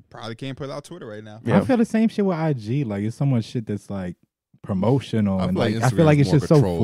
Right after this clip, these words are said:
Speaker 3: forced.
Speaker 1: Yeah, I think Instagram is a lot more control unless you're on the Explore page. They have a page for that, which I thought, I think Twitter thought that they were gonna do for, like,
Speaker 3: Mm-hmm.
Speaker 1: following, and then it, what,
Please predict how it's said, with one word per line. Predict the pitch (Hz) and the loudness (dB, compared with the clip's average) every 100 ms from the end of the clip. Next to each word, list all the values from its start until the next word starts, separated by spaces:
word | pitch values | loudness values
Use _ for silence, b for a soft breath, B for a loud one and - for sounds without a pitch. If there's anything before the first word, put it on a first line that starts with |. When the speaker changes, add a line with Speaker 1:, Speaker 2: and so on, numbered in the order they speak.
| 131 | 4
Speaker 3:
forced. | 127 | 4
Speaker 1:
Yeah, | 117 | 2
I | 123 | -2
think | 143 123 | -6 -8
Instagram | 127 - - 85 | -10 -12 -14 -14
is | 98 | -12
a | 98 | -12
lot | 104 | -12
more | 98 104 | -12 -16
control | 104 110 98 | -16 -12 -10
unless | 104 104 | -8 -8
you're | 107 | -8
on | 95 | -10
the | |
Explore | 87 - - 107 95 | -14 -18 -10 -8 -8
page. | 110 95 95 | -8 -8 -6
They | 120 | -8
have | 147 120 | -8 -10
a | 101 | -12
page | - 113 104 95 - | -12 -12 -10 -14 -18
for | 107 101 | -16 -14
that, | 92 - | -12 -14
which | 107 110 | -10 -8
I | 117 104 | -6 -8
thought, | 139 127 | -8 -8
I | 110 | -8
think | 107 147 156 _ _ - | -8 -8 -10 _ _ -12
Twitter | 135 131 123 | -8 -8 -8
thought | 120 117 | -6 -6
that | 117 | -6
they | 120 120 | -8 -8
were | |
gonna | 123 120 | -8 -10
do | 123 127 | -8 -10
for, | 131 110 | -10 -12
like, | 101 95 95 | -8 -8 -8
Speaker 3:
Mm-hmm. | |
Speaker 1:
following, | 104 110 107 113 117 117 95 | -8 -8 -8 -8 -10 -12 -12
and | 95 | -14
then | 98 98 | -14 -14
it, | 92 | -16
what, | 98 101 | -16 -18